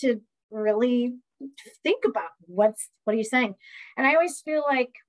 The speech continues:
I have a little thing that I, I feel like is, is true. If you think good things, you're gonna say good things and you're gonna do good things. You've gotta stay on that positive track.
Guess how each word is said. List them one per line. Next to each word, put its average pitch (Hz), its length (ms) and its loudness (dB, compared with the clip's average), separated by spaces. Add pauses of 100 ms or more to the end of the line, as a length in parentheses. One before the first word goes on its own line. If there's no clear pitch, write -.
(680)
I 254 40 0
have 269 80 0
a 269 40 0
little 254 220 2
thing 254 220 0
that 220 180 0 (420)
I, 247 260 -4
I 233 140 0
feel 233 220 0
like 226 180 2
is, 190 320 -4
is 196 120 -4
true. 233 180 4
If 214 120 0
you 214 260 -2
think 320 260 2
good 277 200 0
things, 294 340 -2
you're 208 100 -4
gonna 196 180 -6
say 294 280 0
good 247 280 0
things 220 420 -4 (260)
and 196 140 0
you're 202 80 2
gonna 214 200 2
do 202 220 0
good 185 200 -8
things. - 500 -14 (800)
You've 208 200 -6
gotta 262 240 0
stay 294 220 -4
on 240 100 2
that - 200 -10
positive 214 480 0
track. - 260 -2